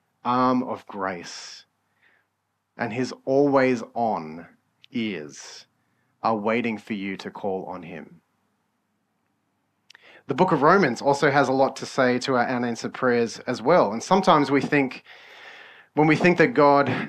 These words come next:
uh, is not up to answering our prayers, you might hear this zinger from Romans chapter eight.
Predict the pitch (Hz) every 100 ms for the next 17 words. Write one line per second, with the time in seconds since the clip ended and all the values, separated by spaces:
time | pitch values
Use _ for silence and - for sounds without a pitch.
0 | - - 127 120 113 110 - _ _ -
1 | - 143 120 147 165 - - 143 - 143
2 | 135 131 127 117 110 139 123 113 123 147
3 | 160 143 - 160 160 123 95 107 - _
4 | 120 123 - 117 151 131 80 - - 123
5 | 113 110 113 _ - 131 131 120 - 139
6 | - - 113 78